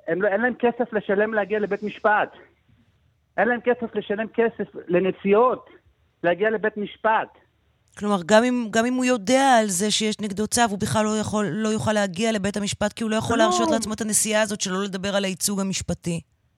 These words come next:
Speaker 1: כלום, שלא נדבר על הייצוג המשפטי, שלא נדבר על לספר את הסיפור שלהם.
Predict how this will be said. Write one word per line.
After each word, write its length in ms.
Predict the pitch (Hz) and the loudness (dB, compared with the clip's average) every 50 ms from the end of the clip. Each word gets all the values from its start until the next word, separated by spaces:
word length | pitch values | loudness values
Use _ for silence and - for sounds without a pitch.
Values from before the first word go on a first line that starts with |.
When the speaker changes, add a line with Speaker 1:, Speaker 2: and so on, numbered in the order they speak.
| _ - | _ -4
Speaker 1:
כלום, 380 | 240 277 294 311 320 320 311 - | -2 0 2 2 2 2 2 2
שלא 120 | 262 269 | 0 0
נדבר 200 | 269 269 254 277 | 0 0 0 0
על 120 | 269 269 269 | 2 2 0
הייצוג 260 | 277 - - 262 247 | 0 -2 -4 -6 -6
המשפטי, 580 | 262 254 247 - - 240 233 262 262 262 254 240 240 | -6 -8 -6 -4 -2 -2 -2 -2 -2 -2 -2 -2 -2
שלא 160 | 226 226 240 | -4 -4 -2
נדבר 240 | 233 240 208 220 247 | -2 0 0 2 2
על 200 | 226 240 233 226 | 2 2 0 -2
לספר 340 | 214 - - 214 - 240 | -2 -2 -4 -2 -2 -2
את 100 | 226 233 247 247 | -2 -2 -2 -2
הסיפור 380 | - 233 190 - 233 254 240 214 | -4 -6 -6 -4 -2 -2 -2 0
שלהם. 500 | - 262 247 240 233 226 214 202 185 | 0 0 2 2 2 0 0 -2 -4